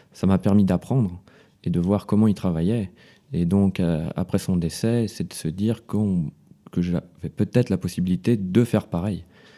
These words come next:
Donc, ça a été, bah, c'est toujours difficile. Donc, euh, voilà. Donc, c'est, ça n'a pas été évident,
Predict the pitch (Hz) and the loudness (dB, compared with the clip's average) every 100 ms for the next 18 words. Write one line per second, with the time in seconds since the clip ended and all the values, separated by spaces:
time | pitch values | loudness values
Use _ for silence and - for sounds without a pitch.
0 | _ _ 85 90 - 92 87 95 85 - | _ _ -4 -2 0 -2 0 0 -2 -4
1 | _ _ _ - 71 - - 117 104 101 | _ _ _ -12 -12 -8 2 2 2 -2
2 | 87 85 82 - - 143 123 - _ _ | -2 -4 -6 -6 -2 -2 -2 -8 _ _
3 | - - _ _ - 92 92 87 - 85 | -20 -20 _ _ -6 0 0 -2 -6 -6
4 | 80 78 - - _ _ - 104 98 - | -4 -6 -10 -14 _ _ -4 -2 -2 -6
5 | - 92 - - 92 - _ _ _ - | -6 -6 -6 -4 -4 -4 _ _ _ -20
6 | - 95 90 120 123 110 104 104 113 143 | -6 -4 2 4 6 4 4 2 4 6
7 | 175 | 4